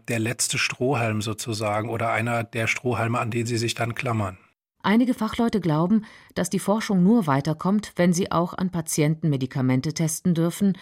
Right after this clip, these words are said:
Speaker 2: die schon an einer fortgeschrittenen Demenz leiden. Patienten, die sich bei klarem Verstand bereit erklären, gegebenenfalls später einmal an einer Studie teilzunehmen, auch wenn sie krankheitsbedingt nicht mehr einwilligungsfähig sind.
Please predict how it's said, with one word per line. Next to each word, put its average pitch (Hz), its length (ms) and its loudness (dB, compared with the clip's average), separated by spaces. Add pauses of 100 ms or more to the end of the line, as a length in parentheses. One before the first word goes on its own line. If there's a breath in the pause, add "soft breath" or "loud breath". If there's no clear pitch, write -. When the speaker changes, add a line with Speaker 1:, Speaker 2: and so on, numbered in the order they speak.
(320 loud breath)
Speaker 2:
die 196 120 4
schon 220 280 2
an 208 140 2
einer 180 300 2
fortgeschrittenen 139 920 -2
Demenz 117 420 -2
leiden. 117 420 -4 (420 loud breath)
Patienten, 233 680 2 (360 loud breath)
die 208 80 4
sich 196 240 -2
bei 170 160 0
klarem 202 460 2
Verstand - 560 -2
bereit 135 360 0
erklären, 180 540 0 (280 loud breath)
gegebenenfalls 180 920 2
später 185 400 0
einmal 160 500 2 (280 loud breath)
an 143 160 0
einer 127 260 2
Studie 156 440 0
teilzunehmen, 143 760 2 (240 loud breath)
auch 165 160 -2
wenn 160 140 4
sie 143 160 0
krankheitsbedingt 180 1040 -2
nicht 147 260 0
mehr 175 240 -2
einwilligungsfähig 123 1000 -2
sind. - 360 -10